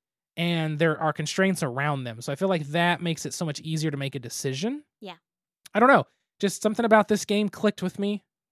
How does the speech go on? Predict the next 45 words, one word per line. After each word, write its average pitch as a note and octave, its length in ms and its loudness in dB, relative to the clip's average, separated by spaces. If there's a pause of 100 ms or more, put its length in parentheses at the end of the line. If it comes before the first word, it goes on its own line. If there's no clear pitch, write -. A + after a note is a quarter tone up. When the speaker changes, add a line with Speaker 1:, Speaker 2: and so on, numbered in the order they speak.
(200)
Speaker 1:
I D#3+ 60 -2
really F3+ 220 4
liked F3+ 320 2
it. F#3+ 160 2 (240)
I D3 60 -2
had D3 140 0
fun G3 260 2
with F#3+ 180 2
it. F3+ 100 0
I E3 100 -4
felt F3+ 200 0
the E3 80 -4
decision F#3 360 -2
space F#3 260 0
was F3 120 -6
good. F3 340 2 (300)
I D#3+ 80 -2
didn't F#3+ 320 0
feel G3+ 200 6
hin-, G#3+ 420 2
hindered A3 340 4
by G#3 120 4
the G#3 80 6
randomness. A#3+ 560 2
I D#3 40 -2
felt F3+ 180 2
the E3 60 0
randomness F3 480 0
was B2 140 -6
good G3 380 2 (260)
because E3+ 340 -2
you F3 80 0
could D3+ 180 -4
then D3+ 180 -2
break D#3+ 360 2
the E3+ 100 2
randomness D3+ 520 0
by C3+ 140 0
paying D3 280 -4
that C3 180 -6
coin D3+ 240 -2
if C#3+ 120 -8
you C3 80 -6
have A#2+ 300 -8
it. G3 140 -4